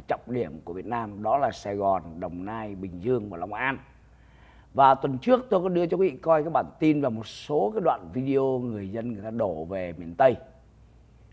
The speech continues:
và người ta đổ về miền Trung và đã có đã đánh đụng độ với lại lực lượng, à, gọi là dân quân tự vệ. Đó. Vân vân, vân vân. Thì, à, sau đó coi như là chịu thua.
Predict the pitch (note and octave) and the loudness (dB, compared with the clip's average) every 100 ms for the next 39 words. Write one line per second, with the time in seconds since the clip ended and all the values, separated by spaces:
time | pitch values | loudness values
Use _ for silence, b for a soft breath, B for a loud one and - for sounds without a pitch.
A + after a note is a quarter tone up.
0 | F2 A2 G#2+ G2+ B2 B2 E2+ E2+ G2+ G#2 | -8 -4 -2 -4 -4 -4 -6 -6 -8 -8
1 | G2 - D#3+ A2+ - - F2+ F2 G2 - | -2 4 4 2 -10 -10 -8 -6 -8 -4
2 | C3 C3 C3+ A#2 B2+ C3+ C3+ C3 A#2+ C#3 | -2 0 -2 -4 -12 -12 -6 -8 0 2
3 | G2 E2+ F#2+ F#2+ A#2 C3 B2 G2 F#2 F#2+ | 2 -2 -4 -2 -4 -4 -4 -4 -8 -10
4 | - G#2+ F#2 - F2+ F2 E2 D#2 D2+ E2 | -8 -6 -6 -8 -12 -10 -10 -10 -8 -8
5 | E2+ E2 D#2+ D#2 B2 B2 B2+ A2+ A#2+ C3+ | -6 -8 -8 -6 -4 -2 -2 -4 0 6
6 | C#3+ - - - - D#2+ F2 - _ b | 6 4 -10 -18 -10 -6 -6 -8 _ b
7 | b b b b - B2 C3 B2 A#2 B2 | b b b b -4 0 2 2 2 6
8 | B2+ A2 - - b b b - - - | 6 6 -12 -20 b b b -20 -20 -8
9 | D3 D3+ D3 D3 C3 - - F3+ F#3 F3 | 2 6 8 8 6 0 0 2 6 8
10 | F#3+ A3+ A#3+ - F#3+ F3 F3 D#3+ D3 C#3 | 10 8 6 2 -2 0 0 4 4 4
11 | C#3 - - - D3+ D#3 G3 | 0 -8 -12 -6 0 2 2